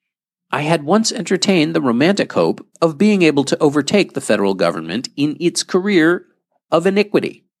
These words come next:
But I am not satisfied that they can act much faster, that I can write after them." The Federalists, of course,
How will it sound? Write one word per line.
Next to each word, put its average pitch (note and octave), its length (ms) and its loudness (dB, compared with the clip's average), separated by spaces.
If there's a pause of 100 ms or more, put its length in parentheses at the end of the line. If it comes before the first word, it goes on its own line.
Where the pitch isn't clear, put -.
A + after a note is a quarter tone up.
(340)
But F#3 180 0
I G3+ 160 0
am G#3 140 2
not E4+ 240 -2
satisfied - 720 -4
that - 140 -10
they E3+ 120 4
can F3 200 -6
act G3+ 360 -4
much - 220 -2
faster, F3 640 -4 (160)
that B2 180 0
I F3+ 140 2
can F3+ 180 -4
write F#3 200 2
after G3 340 -2
them." C#2 220 -16 (1040)
The - 40 -8
Federalists, D#3+ 480 2
of - 120 -10
course, - 420 -4